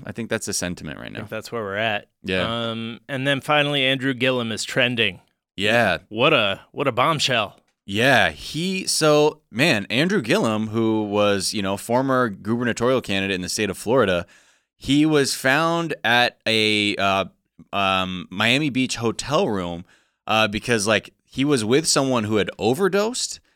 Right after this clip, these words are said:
Speaker 2: Right.
Speaker 1: Um, and when the police got there, they said, uh, M-, Andrew Gillum was unable to speak to them, quote, "due to his inebriated state," end quote, and
Speaker 2: Mm.
Speaker 1: he was vomiting in the bathroom.
Speaker 2: Oh.
Speaker 1: They're not looking at,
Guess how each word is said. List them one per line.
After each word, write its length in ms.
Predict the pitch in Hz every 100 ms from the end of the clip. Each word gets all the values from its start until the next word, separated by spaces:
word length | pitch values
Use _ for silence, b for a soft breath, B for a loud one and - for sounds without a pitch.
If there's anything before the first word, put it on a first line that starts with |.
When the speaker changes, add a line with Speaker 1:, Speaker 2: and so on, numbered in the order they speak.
| _ -
Speaker 2:
Right. 120 | 107 117
Speaker 1:
Um, 120 | 117
and 140 | 113
when 100 | 117
the 80 | 110
police 380 | - 113 131 -
got 240 | 147 143
there, 200 | 151 143
they 140 | 127 120
said, 440 | 110 117 110 98 - _
uh, 420 | 98 95 95 90 -
M-, 100 | 110 -
Andrew 260 | 107 117 117
Gillum 300 | 101 117 117
was 180 | 110 95 -
unable 480 | 110 135 123 127 127
to 160 | -
speak 300 | 95 - 120
to 100 | 120
them, 180 | 127 131
quote, 340 | 123 120 87 85
"due 200 | 101 113
to 100 | 107
his 200 | 110 101
inebriated 800 | - 87 98 104 104 98 92 -
state," 460 | - 98 123 - -
end 220 | 127 160
quote, 340 | - 160 196 - b b -
and 200 | 113 110
Speaker 2:
Mm. 20 |
Speaker 1:
he 80 | 123
was 220 | 117 92
vomiting 500 | 87 104 127 127 123
in 120 | 110
the 80 | 90
bathroom. 580 | 87 110 - 170 208 - _
Speaker 2:
Oh. 380 | - 110 104 95 -
Speaker 1:
They're 160 | 135 170
not 180 | 185
looking 300 | 156 160 156
at, 80 | 143